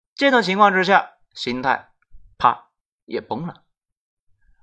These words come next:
大家看过那个著名的电影《绝杀慕尼黑》没有？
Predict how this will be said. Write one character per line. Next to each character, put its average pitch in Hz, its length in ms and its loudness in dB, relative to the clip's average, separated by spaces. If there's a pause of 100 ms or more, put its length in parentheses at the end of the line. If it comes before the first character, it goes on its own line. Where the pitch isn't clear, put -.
(280)
大 262 140 2
家 262 100 4
看 254 200 0
过 233 80 2
那 226 160 0
个 165 240 4
著 175 160 0
名 170 80 -4
的 165 100 0
电 160 260 2
影 107 100 -4 (300)
《绝 160 280 -2
杀 196 200 2
慕 202 200 -2
尼 160 120 -6
黑》 165 220 -4
没 127 100 -8
有？ 85 120 -10